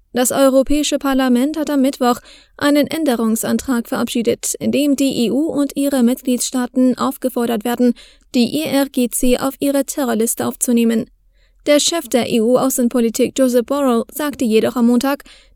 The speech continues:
dass der Bloc die I R G C ohne eine Entscheidung des E-U-Gerichts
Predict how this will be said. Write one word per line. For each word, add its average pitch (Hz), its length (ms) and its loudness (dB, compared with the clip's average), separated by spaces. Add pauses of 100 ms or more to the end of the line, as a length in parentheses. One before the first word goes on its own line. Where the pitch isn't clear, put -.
dass - 160 4
der 294 100 4
Bloc 247 460 -4
die 277 240 0
I 294 140 -2
R 285 260 0
G 247 220 -4
C 262 420 -4
ohne 302 360 -2
eine 233 200 2
Entscheidung 233 580 0
des - 240 -4
E-U-Gerichts 269 720 -2